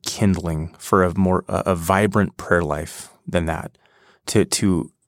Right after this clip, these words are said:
humbly and reverentially study the nature and character of God,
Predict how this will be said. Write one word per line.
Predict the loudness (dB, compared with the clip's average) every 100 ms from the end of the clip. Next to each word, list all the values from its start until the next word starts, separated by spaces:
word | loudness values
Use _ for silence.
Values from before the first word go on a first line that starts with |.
| _ _
humbly | -12 0 2 2 2 2
and | 2 4
reverentially | 2 2 2 2 0 0 2
study | 2 2 0 0
the | 0
nature | 0 0 0 0
and | 0
character | 2 0 0 0 -2
of | 0
God, | 0 0 0